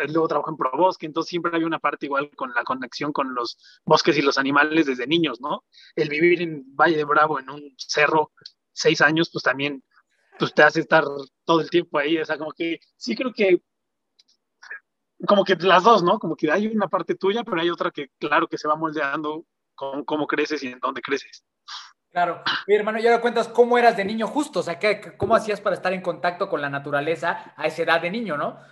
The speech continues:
Speaker 2: Cuando muchos, pues, a lo mejor estaban jugando fútbol, o muchos a lo mejor ya inclusive tenían Game Boys o cosas así.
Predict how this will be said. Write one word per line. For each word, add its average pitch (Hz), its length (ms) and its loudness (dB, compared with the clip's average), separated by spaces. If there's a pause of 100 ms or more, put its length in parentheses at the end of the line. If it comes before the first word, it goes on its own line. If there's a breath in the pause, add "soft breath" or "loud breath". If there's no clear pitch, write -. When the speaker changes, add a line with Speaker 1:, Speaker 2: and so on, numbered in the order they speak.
(120 loud breath)
Speaker 2:
Cuando 170 280 0
muchos, 226 420 -2
pues, - 120 -10
a 170 60 -2
lo 160 100 -4
mejor 180 180 -4
estaban 190 240 0
jugando 185 220 -4
fútbol, 170 580 -2 (280 soft breath)
o 151 100 -8
muchos 190 340 -8
a 185 80 2
lo 160 80 0
mejor 170 500 -2
ya 160 140 -4
inclusive 175 360 -8
tenían 170 280 -8
Game 165 180 -4
Boys 165 240 -2
o 156 60 -12
cosas 165 260 -8
así. 151 440 -10